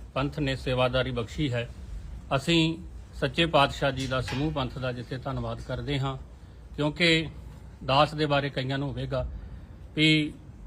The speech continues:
ਕੀ ਨਿੱਜੀ ਜੀਵਨ ਹੈ। ਦਾਸ ਨੇ ਇੱਕ ਪਾਠੀ ਤੋਂ ਸੇਵਾ ਸ਼ੁਰੂ ਕੀਤੀ। ਆਮ, ਆਮ ਇੱਕ ਸਿੱਖ ਦਾ ਪੁੱਤਰ ਹਾਂ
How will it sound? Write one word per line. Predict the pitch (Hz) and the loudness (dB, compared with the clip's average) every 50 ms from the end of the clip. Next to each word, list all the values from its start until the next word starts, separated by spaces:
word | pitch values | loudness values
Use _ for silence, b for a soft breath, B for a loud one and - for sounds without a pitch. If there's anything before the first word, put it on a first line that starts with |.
| - - | -14 -2
ਕੀ | - 175 175 180 | 2 4 6 6
ਨਿੱਜੀ | 175 180 175 170 196 196 | 6 4 4 4 2 2
ਜੀਵਨ | 160 156 143 131 143 139 | 4 2 2 2 0 0
ਹੈ। | 123 135 131 123 120 - - - - - | 0 0 0 0 -2 -6 -12 -14 -6 0
ਦਾਸ | 131 127 135 127 - - | 2 4 4 2 2 0
ਨੇ | 143 143 139 139 - B B B B B B B - - | -2 -2 -2 -4 -8 B B B B B B B -4 -4
ਇੱਕ | 151 147 160 | -4 -2 0
ਪਾਠੀ | 139 139 143 135 - 143 151 | 2 4 2 2 2 0 -2
ਤੋਂ | 147 156 143 | -2 -2 -4
ਸੇਵਾ | - 147 131 127 135 127 | -2 -2 -2 0 0 0
ਸ਼ੁਰੂ | 127 - 139 143 139 | 0 -2 -4 -4 -4
ਕੀਤੀ। | 131 131 120 - 135 135 | -6 -8 -6 -4 -2 2
ਆਮ, | 131 131 131 127 131 131 131 - - - - - - - - - - - - - - - - - - - | 4 4 4 4 4 0 -4 -8 -12 -16 -16 -16 -14 -12 -12 -12 -12 -12 -12 -12 -12 -12 -12 -4 2 6
ਆਮ | 143 151 160 165 165 | 8 8 10 8 6
ਇੱਕ | 156 - - | 2 0 -4
ਸਿੱਖ | - - 143 127 - 147 | -4 -4 -4 -4 -2 -2
ਦਾ | 131 139 | -4 -2
ਪੁੱਤਰ | 135 - 123 - 160 165 | -4 -4 -4 -2 0 2
ਹਾਂ | 151 143 135 | 2 2 0